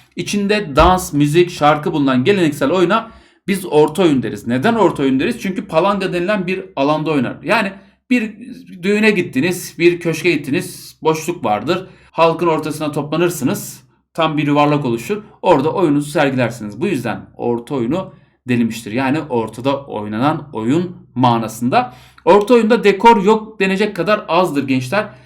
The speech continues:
Sadece paravan ve dükkan vardır. Hatta o paravana Yeni Dünya adı verilir. Böyle akordeon gibidir, sürüklenir, taşınabilir, kolay şeylerdir. Çünkü orta oyunun herhangi bir sahnesi yoktur. Kim çağırırsa gidersin orada oynarsın. Yani gezicisin. Dolayısıyla bir sahnenin, bir dekorun olması da mümkün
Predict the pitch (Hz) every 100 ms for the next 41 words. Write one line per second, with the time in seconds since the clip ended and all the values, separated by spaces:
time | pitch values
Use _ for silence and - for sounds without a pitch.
0 | _ - 262 208 180 - 185 190 196 202
1 | 196 160 160 - 175 151 117 104 139 147
2 | 160 151 156 147 151 180 143 143 147 139
3 | 147 165 117 110 107 180 208 - - -
4 | 214 185 196 - 190 185 180 143 123 175
5 | 180 175 - 175 175 131 156 160 151 156
6 | 139 131 165 151 151 147 117 123 180 165
7 | 165 170 151 151 165 151 214 214 - _
8 | - 131 165 196 190 120 - 131 143 143
9 | - 220 - 107 - - _ - 233 196
10 | 143 139 214 220 196 170 160 147 165 123
11 | 110 98 - 135 202 151 131 127 202 226
12 | 123 - - _ - 151 175 165 127 165
13 | 160 156 143 147 151 135 147 139 127 151
14 | 131 127 143 139 123 113 143 156 - 220
15 | 220